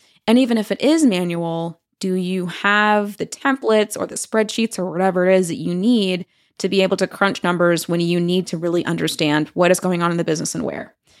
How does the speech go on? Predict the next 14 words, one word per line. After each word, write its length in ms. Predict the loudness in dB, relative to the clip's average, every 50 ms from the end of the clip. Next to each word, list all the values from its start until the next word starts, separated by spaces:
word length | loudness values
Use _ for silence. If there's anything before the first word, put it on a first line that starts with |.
| _ _ _ _ _ _ -10
Uh, 140 | -8 -4 -2
I, 320 | 0 2 2 2 0 -2 -4
I, 400 | -2 0 2 2 2 0 -2 -6 -14 _ _
one 280 | -10 -4 0 2 2 2
of 60 | 2
the 60 | 2
things 240 | 0 0 0 2 2
that 240 | 2 0 0 -4 _ -8 -4
I 120 | -4 -4
do 480 | -2 -2 -2 -2 -2 -2 -2 -4 -6 -10 _ _
is 320 | -4 -4 -2 -2 -4 -6 -6
a 300 | -2 -2 0 0 0 -2
growth 340 | 0 2 2 4 2 2 -2
audit. 340 | -4 -4 -4 -4 -6 -8 -12